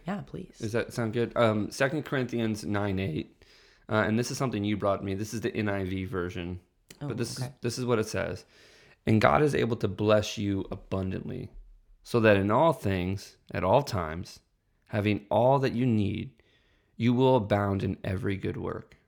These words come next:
Speaker 2: I love that. Read the E S V version.
Speaker 1: Yeah, E S V says, "And God is able to make all grace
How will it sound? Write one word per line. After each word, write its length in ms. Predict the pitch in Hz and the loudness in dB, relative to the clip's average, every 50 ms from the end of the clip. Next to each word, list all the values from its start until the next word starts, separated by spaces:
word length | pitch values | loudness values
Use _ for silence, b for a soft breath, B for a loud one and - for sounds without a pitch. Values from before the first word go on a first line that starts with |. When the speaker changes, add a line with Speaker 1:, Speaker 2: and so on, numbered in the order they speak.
| _ _ _ _ _ _ _ _ _ _ _ _ _ _ _ _ _ _ _ _ _ _ _ _ _ _ _ _ _ _ - | _ _ _ _ _ _ _ _ _ _ _ _ _ _ _ _ _ _ _ _ _ _ _ _ _ _ _ _ _ _ -8
Speaker 2:
I 60 | - | -6
love 300 | 95 95 98 95 92 - | -2 -2 -2 -2 -4 -4
that. 260 | - - - - - _ _ _ _ _ _ _ _ _ - | -8 -10 -12 -12 -16 _ _ _ _ _ _ _ _ _ -4
Read 180 | 104 117 117 | -2 -2 0
the 80 | 110 110 101 | 0 0 0
E 60 | 110 | 0
S 140 | 104 95 - | -2 -2 -4
V 100 | - 90 | -6 -8
version. 320 | 85 87 82 85 - - 101 - | -6 -6 -8 -8 -10 -12 -12 -8
Speaker 1:
Yeah, 200 | 139 127 104 - - | -6 -6 -6 -6 -4
E 140 | - 139 151 | -2 -2 -2
S 140 | 156 151 143 | -2 -2 -4
V 120 | 156 151 | -6 -6
says, 400 | 143 139 - 131 120 117 120 117 - - | -6 -4 -2 -2 -2 -2 -4 -6 -8 -6
"And 180 | 139 135 131 120 | -4 -4 -2 0
God 300 | 127 127 131 143 147 151 | 2 4 4 4 2 0
is 120 | 147 143 | -2 -2
able 520 | - 127 131 127 127 123 120 120 123 123 B B B B B B | -2 -2 -2 0 0 0 0 0 -2 -6 B B B B B B
to 120 | - - 143 | -6 -4 -2
make 320 | 139 127 120 117 113 - - | 0 0 0 -2 -4 -6 -8
all 240 | - 123 127 120 113 | -4 -2 -2 -2 -2
grace 720 | 120 110 - - 123 135 151 180 202 196 - - - - | -4 -8 -10 -6 -2 -2 -2 -2 -2 -6 -8 -12 -12 -10